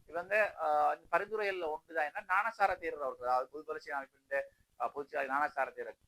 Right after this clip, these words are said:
கலகுடாத்தே நாணசார தேரர் அவர்கள், ஆஹ், குர்ஆன் மீது, ஆஹ், பல குற்றச்சாட்டு, அதாவது, இந்த ஜிஹாதை ப்ரமோட் பண்றதாகவும், அதாவது, மாற்று மதத்தவர்களை கொல்லணும் என்று சொல்லி சில வ-, வசனங்கள் வாரதாக அவரு, ஆஹ், பேசியிருந்தார். இது சம்பந்தமா அவர்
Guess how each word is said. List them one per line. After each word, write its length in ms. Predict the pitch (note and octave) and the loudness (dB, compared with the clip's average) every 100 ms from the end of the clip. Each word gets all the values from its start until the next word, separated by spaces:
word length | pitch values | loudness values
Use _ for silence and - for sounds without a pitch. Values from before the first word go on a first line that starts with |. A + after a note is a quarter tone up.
| _ | _
கலகுடாத்தே 540 | C3 D3 D3+ C#3 - C3 | -6 -2 0 0 -2 -4
நாணசார 380 | C3+ C#3 C3+ B2 | -4 -2 -2 -2
தேரர் 220 | A#2+ A2 | -4 -8
அவர்கள், 340 | G#2 G2+ F#3 - _ _ - | -8 -8 -12 -12 _ _ -4
ஆஹ், 120 | B2+ | -4
குர்ஆன் 440 | E3+ A3 A#3 G3+ E3 | -2 6 6 6 2
மீது, 280 | D3 D3 F#3+ E3+ D3+ | -12 -8 -6 -4 0
ஆஹ், 200 | D3 C#3 _ - | 0 -2 _ 0
பல 240 | E3 F3 | 2 2
குற்றச்சாட்டு, 520 | - - - C#3+ C3 A#2+ | -4 -12 -6 -6 -6 0
அதாவது, 580 | B2+ C#3 C#3+ D3 D3+ C3+ | 4 4 4 0 -4 -6
இந்த 140 | C3+ C3+ C3 C3 _ _ _ - | -4 0 0 -2 _ _ _ -14
ஜிஹாதை 360 | D#3 E3 E3 D3+ | 2 6 6 4
ப்ரமோட் 340 | C3+ C3 C3 | -8 -10 -8
பண்றதாகவும், 720 | B2 A#2+ A#2+ A#2 A#2+ A#2+ C3 - - - | -8 -6 2 2 2 -6 -10 -14 -20 -10
அதாவது, 320 | C3+ C#3 C#3 | 2 2 4
மாற்று 380 | D3 E3+ - E3 | 6 6 4 -6
மதத்தவர்களை 600 | D3 C#3+ - C3+ C3+ C3+ C#3 - D#3+ | -2 -2 -2 -6 -6 -4 -4 -4 -4
கொல்லணும் 380 | E3+ F3+ D#3+ | 0 0 0
என்று 140 | C#3+ C3+ | -10 -14
சொல்லி 240 | C3+ C#3 | -14 -14
சில 160 | C3 C#3 | -14 -6
வ-, 280 | C3 B2 A2+ - | -2 -2 -4 -10
வசனங்கள் 440 | C3 C#3+ C3 B2+ B2 | -12 -12 -14 -8 0
வாரதாக 560 | B2 A#2+ A2+ B2 G3 _ _ - | 0 2 0 0 -2 _ _ -4
அவரு, 260 | C3+ C#3+ B2+ C#3+ C#3+ _ _ _ - | -2 0 -4 -8 -14 _ _ _ -6
ஆஹ், 400 | A#2+ A#2 A#2 A#2 - - | -2 0 0 -4 -8 -6
பேசியிருந்தார். 580 | D#3+ - G#2+ F#2 F2 | -6 -6 -14 -8 -8
இது 100 | C3 | -8
சம்பந்தமா 340 | - F3 F3+ F3+ | -14 -4 6 8
அவர் 220 | F3 | 8